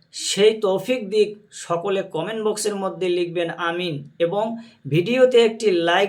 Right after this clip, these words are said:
দিবেন। যারা কমেন্ট বক্সের মধ্যে আমিন লিখেছেন, ভিডিওতে একটি লাইক দিয়েছেন,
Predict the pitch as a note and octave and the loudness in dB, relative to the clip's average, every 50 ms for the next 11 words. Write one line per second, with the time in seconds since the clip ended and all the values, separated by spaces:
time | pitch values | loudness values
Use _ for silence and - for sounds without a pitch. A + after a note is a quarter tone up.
0 | F#3 F3 F#3+ F3+ F3 F3 E3 - - - _ _ - D#3 C#3+ E3 E3+ F3 F3 F3 | 0 0 0 2 2 0 -2 -4 -8 -14 _ _ -8 0 2 4 4 4 2 2
1 | - E3 E3 F#3+ G#3 G3+ F#3+ G3 F#3+ F#3 - G3+ G3 F#3+ F#3+ F#3 E3+ E3 F#3 F#3 | 0 -2 -2 -2 -4 -4 -2 -4 -4 -2 -4 -4 -4 -4 -4 -4 -4 -2 -2 -2
2 | F3 E3+ F3 E3 E3 F#3+ A3+ A#3 A#3 A3+ A3+ A3+ A3 G#3 G#3+ G#3+ - C#3+ C#3 - | -2 -2 -4 -4 -4 -4 -2 -2 -2 0 0 2 2 2 4 2 2 0 -2 -8
3 | - - _ _ - C#3 C#3+ E3+ F3 G3+ G3+ G3+ G3 G3+ G3 F#3+ F#3 - F3+ E3 | -14 -20 _ _ -4 -2 0 0 4 4 4 4 4 2 -2 -2 -2 -2 -2 -2
4 | D#3 D#3 D#3+ F3 G#3+ G#3+ G3 F#3 G3+ G#3 G3+ - G3 G3 D#3+ | 0 2 2 2 2 0 0 2 2 2 4 2 2 0 -2